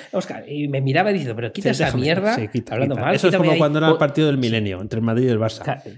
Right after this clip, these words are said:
Speaker 2: sea,
Speaker 1: claro.
Speaker 2: yo, lo gastaron en el dos mil tres, ya no había más partidos del milenio porque ya lo habían gastado en el, en el,
Speaker 1: <laughs>
Speaker 2: en el presente,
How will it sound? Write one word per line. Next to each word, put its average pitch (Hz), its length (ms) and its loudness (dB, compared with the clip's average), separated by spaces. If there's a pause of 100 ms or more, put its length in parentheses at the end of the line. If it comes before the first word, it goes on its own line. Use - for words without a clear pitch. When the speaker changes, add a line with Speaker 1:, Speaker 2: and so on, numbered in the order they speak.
Speaker 2:
sea, - 120 -6
Speaker 1:
claro. - 100 0 (100)
Speaker 2:
yo, 147 60 -8
lo 139 160 4
gastaron 180 460 4
en 175 100 4
el 160 100 4
dos 147 160 2
mil 160 160 2
tres, 170 380 0
ya 151 120 0
no 151 100 2
había 147 140 4
más 135 120 2
partidos 135 320 0
del 131 120 2
milenio 135 340 2
porque 139 160 2
ya 120 60 2
lo 120 60 4
habían 117 160 2
gastado 92 360 -8 (300)
en 113 160 -4
el, 110 240 -4
en 107 120 -2
el, 107 280 2
Speaker 1:
<laughs> - 60 -10
Speaker 2:
en 113 120 -4
el 113 100 -4
presente, 113 600 -6